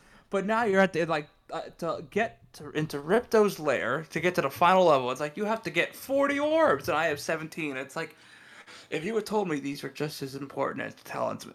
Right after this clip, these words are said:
as the talismans, I would have been collecting them throughout my playthrough. I wish you had told me. But the platforming in two is better.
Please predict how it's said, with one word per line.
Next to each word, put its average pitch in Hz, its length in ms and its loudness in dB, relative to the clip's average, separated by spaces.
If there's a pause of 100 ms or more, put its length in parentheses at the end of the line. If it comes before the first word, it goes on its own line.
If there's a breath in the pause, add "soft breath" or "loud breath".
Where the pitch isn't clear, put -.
as 131 320 -4
the 123 80 -10
talismans, 120 580 -6
I 131 160 0
would 151 300 -4
have 156 180 -6
been 135 140 -6
collecting 127 720 -8
them 95 300 -12 (340)
throughout 131 400 -6
my 101 100 -8
playthrough. - 560 -14
I 120 140 -6
wish 120 260 -8
you 110 80 -10
had 110 120 -14
told - 260 -16
me. - 100 -18 (340 soft breath)
But 156 200 0
the - 80 -14
platforming 165 720 2
in 160 80 2
two 151 260 -2
is 143 140 -4
better. 127 380 -6